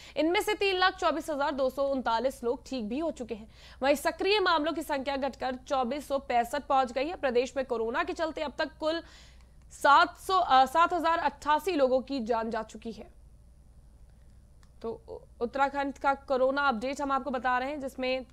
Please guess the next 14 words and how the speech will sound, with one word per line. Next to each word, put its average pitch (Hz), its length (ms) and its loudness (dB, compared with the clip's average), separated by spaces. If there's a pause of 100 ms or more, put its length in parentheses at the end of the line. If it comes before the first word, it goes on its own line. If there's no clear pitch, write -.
(200)
तीन 285 220 -2
लाख 269 280 2
उनतालीस 254 500 -4
हजार 247 220 -4
छह 240 200 -8
सौ 254 220 0
उन्नीस 277 720 -6 (680)
संक्रमितों 311 640 -2
की 320 180 -4
संख्या 294 580 0
प्रदेश 240 520 -2
में 233 140 -4
अब 226 180 -6
तक 226 120 -6